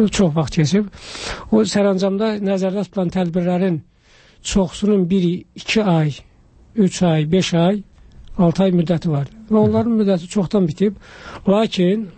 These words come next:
lakin həmin tədbirlər həyata keçirilməyindən nəqliyyat sahəsində, e, şəhər nəqliyyatının idarəçiliyi sahəsində çox ciddi problemlər qalmaqdadır.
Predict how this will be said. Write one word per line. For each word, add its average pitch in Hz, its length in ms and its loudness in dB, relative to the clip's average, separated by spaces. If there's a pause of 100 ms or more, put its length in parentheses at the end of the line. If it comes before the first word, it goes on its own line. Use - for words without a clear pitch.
(100)
lakin 170 320 -2
həmin 214 160 0
tədbirlər 180 380 0
həyata 185 260 0
keçirilməyindən 180 840 0 (400)
nəqliyyat 185 380 2
sahəsində, 165 580 2 (840)
e, 175 100 6 (220)
şəhər 190 260 2
nəqliyyatının 156 460 -2
idarəçiliyi 170 480 0
sahəsində 170 420 0
çox 202 220 -2 (840)
ciddi 185 320 0
problemlər 180 520 2
qalmaqdadır. 165 600 -2